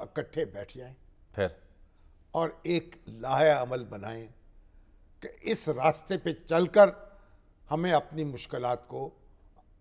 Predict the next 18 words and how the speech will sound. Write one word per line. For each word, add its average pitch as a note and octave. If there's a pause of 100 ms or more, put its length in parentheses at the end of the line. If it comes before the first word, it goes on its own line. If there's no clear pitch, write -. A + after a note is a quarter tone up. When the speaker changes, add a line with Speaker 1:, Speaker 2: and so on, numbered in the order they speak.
Speaker 1:
आसान D3
बनाना A#2
है, C3 (680)
इनका C#3+
सामना D3+
करना C#3
है। C3+ (580)
अगर F#3+
ये G#3
ऐसा D#3+
कर -
लेना, A2 (720)
कौम E3+
में F3+
हौसला D3
पैदा D3
हो C3
जाएगा। B2